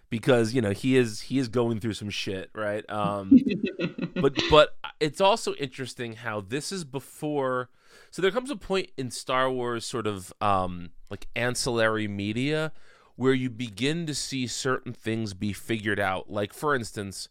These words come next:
Speaker 1: initially you see Obi-Wan dress a certain way, and then in the prequels you find out that's how all Jedi dress.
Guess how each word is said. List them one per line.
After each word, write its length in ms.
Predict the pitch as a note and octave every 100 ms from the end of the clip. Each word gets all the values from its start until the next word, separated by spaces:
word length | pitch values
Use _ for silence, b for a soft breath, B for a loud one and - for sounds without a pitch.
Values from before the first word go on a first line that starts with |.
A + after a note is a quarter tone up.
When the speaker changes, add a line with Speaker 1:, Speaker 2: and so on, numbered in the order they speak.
| _ _ - - - - _ _ _ - - - -
Speaker 1:
initially 840 | B2+ C3+ F#3 E3+ D3 C3+ B2 A2+ - - - - -
you 120 | B2+
see 260 | - C3 -
Obi-Wan 640 | B2 C3 C3+ B2 A2+ A2+
dress 300 | G#2 A2+ A2
a 40 | A2
certain 480 | - A#2 - G2+ G2
way, 520 | F#2 F2 F2 F2 E2+ _ _ _ -
and 200 | A#2 A#2
then 320 | B2 A#2+ A#2+ A#2+ - - - F#2+ -
in 100 | A2+
the 80 | A2+
prequels 500 | - G#3 G3+ C#3+ A#2+
you 60 | A#2+
find 320 | B2 A#2 G#2+
out 260 | G#2+ G#2+
that's 320 | G2+ A#2 A2 -
how 120 | G#2
all 320 | - F#2+ G2
Jedi 440 | F2 G2 E2+ E2+ F2
dress. 560 | F2 - - - -